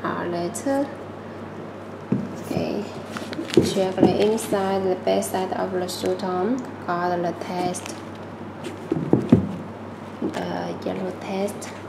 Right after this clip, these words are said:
The shoe tree. Um, the white shoe pint.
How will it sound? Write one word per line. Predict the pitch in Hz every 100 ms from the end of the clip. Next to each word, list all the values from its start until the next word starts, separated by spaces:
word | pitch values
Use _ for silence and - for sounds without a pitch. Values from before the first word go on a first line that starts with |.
| - - - - - -
The | 196
shoe | 190 - 196 190 -
tree. | - 196 196 226 240 - - - - - 208
Um, | 185 185 180 180 175 180 180 175 180 175 175 180 180 175 180 180 -
the | 180 175 175 175 180
white | 185 185 180 180 180 - - -
shoe | - 190 190 190
pint. | 196 190 185 185 185 -